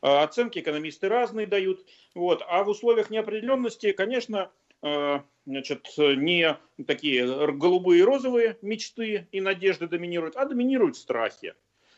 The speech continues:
То есть, если не знаешь, что произойдешь, прос-, произойдет, наш исторический опыт подсказывает, лучше готовиться к худшему. Значит, что-то произойдет плохое.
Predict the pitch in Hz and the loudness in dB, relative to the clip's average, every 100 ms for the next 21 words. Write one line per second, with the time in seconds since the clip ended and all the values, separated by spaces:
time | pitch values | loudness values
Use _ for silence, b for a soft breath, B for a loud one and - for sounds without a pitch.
0 | _ 185 180 214 196 _ _ _ _ _ | _ -2 0 -2 -4 _ _ _ _ _
1 | _ _ _ _ - 208 190 202 180 - | _ _ _ _ -6 -4 -2 0 -2 0
2 | 190 185 196 190 254 302 294 - _ _ | -4 0 2 4 2 0 -2 -6 _ _
3 | - 185 - 196 196 208 285 - b b | -4 -4 -2 0 2 2 0 -4 b b
4 | 180 202 - - 170 202 196 185 - 277 | 0 0 0 -8 -6 0 0 -2 -2 -2
5 | 269 254 - - 180 - 156 127 127 254 | 2 0 -2 -2 -2 2 0 2 0 -4
6 | 285 143 165 226 - - 139 - 104 87 | -4 -2 2 2 0 -8 -10 -10 -16 -18
7 | _ b b 185 294 - 233 240 165 151 | _ b b -2 -2 2 2 2 -2 0
8 | 208 135 120 - 101 92 | 0 0 -2 -2 -6 -6